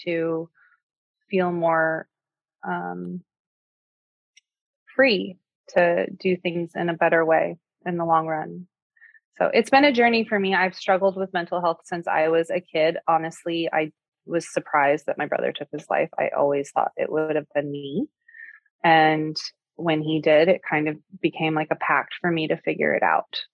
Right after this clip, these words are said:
with my mom. We both kind of looked at each other and were like, "We don't know why this happened. We're gonna figure out how to make it right." And so she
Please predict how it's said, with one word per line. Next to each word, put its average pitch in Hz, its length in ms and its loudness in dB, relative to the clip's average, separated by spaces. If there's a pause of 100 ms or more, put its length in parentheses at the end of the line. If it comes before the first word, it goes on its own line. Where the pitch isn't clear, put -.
(220)
with 165 220 -2
my 156 120 0
mom. 185 440 -4 (640)
We 160 360 -8 (160)
both 151 180 0 (120)
kind 160 140 -2
of 151 100 -8
looked 156 220 -6
at 160 60 -4
each 165 200 -6
other - 320 -2
and 180 380 -10 (280)
were 170 160 -8
like, - 200 -8
"We 170 100 0
don't 170 140 -2
know 156 100 -2
why 151 180 0
this 160 180 -8
happened. 160 340 -2
We're 160 360 -4
gonna 156 240 -6
figure 160 280 0
out - 140 -2
how 165 100 -2
to 160 80 0
make 147 280 -8
it - 100 -2
right." 127 300 -2 (960)
And 160 320 -8
so 151 360 -2
she 156 460 -4